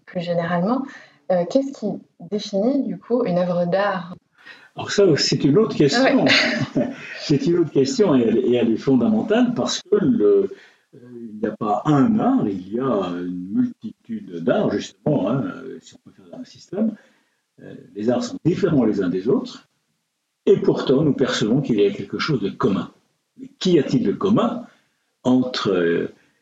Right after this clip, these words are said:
Speaker 2: je ne sais pas moi, un, un temple et, euh,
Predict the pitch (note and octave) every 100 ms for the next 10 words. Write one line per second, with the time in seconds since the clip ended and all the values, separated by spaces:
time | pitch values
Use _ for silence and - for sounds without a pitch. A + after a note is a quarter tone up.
0 | _ _ - - - - G#3 A2 F2+ F2
1 | - - F2 F2 - - - D#3 A3+ -
2 | G2+ E2 - _ _ _ _ _ _ _
3 | _ _ _ B2+ D3 D3 - G2+ F#2+ F2+
4 | F2+